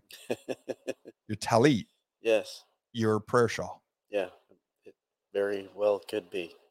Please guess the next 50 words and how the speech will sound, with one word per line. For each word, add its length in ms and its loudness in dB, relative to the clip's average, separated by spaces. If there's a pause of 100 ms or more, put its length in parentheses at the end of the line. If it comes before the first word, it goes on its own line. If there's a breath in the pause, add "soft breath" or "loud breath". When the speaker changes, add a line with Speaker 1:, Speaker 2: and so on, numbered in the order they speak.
(100)
Speaker 2:
Now, 300 6 (100)
all, 280 6
more 460 8
than, 160 0
more 260 10
than 200 2
likely, 400 -2
'cause 180 -6
we 160 -2
Speaker 1:
Yes. 80 2
Speaker 2:
know 160 4
that 160 0
it's 220 -4
used 340 0
that 240 -2
way 140 -2
in 100 -4
several 300 -2
places 500 -4
in 80 -10
Scripture. 440 -12 (1080)
It's, 80 -8
it's 220 0
just 140 0
like 160 8
when 100 4
Jesus 340 2
says 180 2
he 100 0
wishes 340 0
he 100 -2
could 220 -6
gather 360 4
the, 240 0
you 140 -2
know, 60 2
Jerusalem 540 2
under 200 0
his 120 -2
Speaker 1:
Under 60 -2
Speaker 2:
wings. 320 -2
Speaker 1:
his 320 -10
Speaker 2:
He 140 6
means 280 8
Speaker 1:
shawl. 80 10
Speaker 2:
under 120 6
his 100 0
prayer 220 4
Speaker 1:
Yes. 80 0
Speaker 2:
shawl. 220 -10